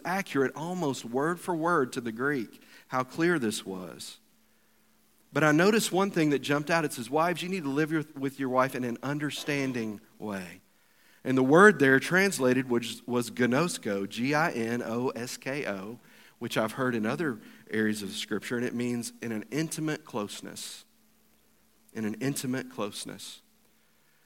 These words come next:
And then look at the last part of the sentence.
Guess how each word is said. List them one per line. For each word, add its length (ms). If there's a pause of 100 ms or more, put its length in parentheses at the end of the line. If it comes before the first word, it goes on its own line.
(200)
And 220
then 380
look 160
at 80
the 80
last 320
part 180
of 60
the 80
sentence. 580